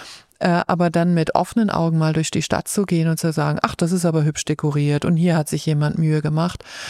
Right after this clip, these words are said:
äh, was man am Land vielleicht noch mehr sieht, ähm, das auch mal wahrzunehmen als ein Ausdruck von, von Leben und nicht nur als Kommerz.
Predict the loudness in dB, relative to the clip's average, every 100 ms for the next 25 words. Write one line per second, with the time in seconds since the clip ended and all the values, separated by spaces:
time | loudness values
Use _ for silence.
0 | -14 -14 -4 0 0 2 2 2 0 0
1 | 2 2 2 2 2 2 0 2 2 4
2 | 2 2 0 -2 -8 -14 -20 -20 _ -4
3 | 0 2 2 0 0 0 0 0 0 2
4 | 2 2 -2 0 2 2 4 2 2 0
5 | 0 -2 -2 0 -2 -4 0 2 2 0
6 | -2 -2 -4 -2 2 2 2 -2 -12 -20
7 | -20 _ -10 -2 2 2 4 2 2 0
8 | 0 _ _ -16 -2 0 2 2 2 0
9 | -2 0 -2 -2 -4 -2 0 0 -2 -4
10 | -6